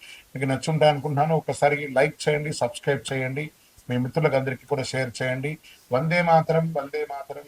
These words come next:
వందే మాతరం. చంద్రమౌళి వెంకటేష్ శర్మ గురుస్వామి శరణం అయ్యప్ప. తిరుపతికి వచ్చినప్పుడు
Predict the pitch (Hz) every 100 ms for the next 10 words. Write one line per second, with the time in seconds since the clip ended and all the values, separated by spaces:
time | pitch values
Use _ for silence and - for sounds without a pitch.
0 | 123 120 131 127 123 120 127 131 131 127
1 | - - 123 127 127 123 123 117 110 110
2 | 120 113 110 110 117 104 - - 113 123
3 | 139 _ - _ - 127 123 123 117 120
4 | - 110 - 143 147 147 147 - 151 -
5 | 175 196